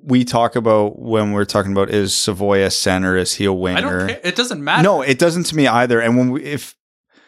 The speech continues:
Speaker 1: again, we talk about Braden Point with every small skilled four, but when I watch Matt Savoy,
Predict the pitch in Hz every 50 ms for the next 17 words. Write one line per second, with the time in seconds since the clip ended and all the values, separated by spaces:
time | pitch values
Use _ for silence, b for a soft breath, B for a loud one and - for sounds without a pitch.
0 | b b b b b b 131 127 135 127 123 120 123 123 139 160 - 185 170 156
1 | 147 156 143 113 95 120 117 120 123 123 117 - - 113 110 101 95 90 113 117
2 | 123 113 - - 117 110 110 110 - - - 117 110 104 - - - 101 104 113
3 | 113 117 113 107 113 135 160 180 180 180 - - 139 120 123 - - - - 127
4 | 98 101 95 90 101 123 160 202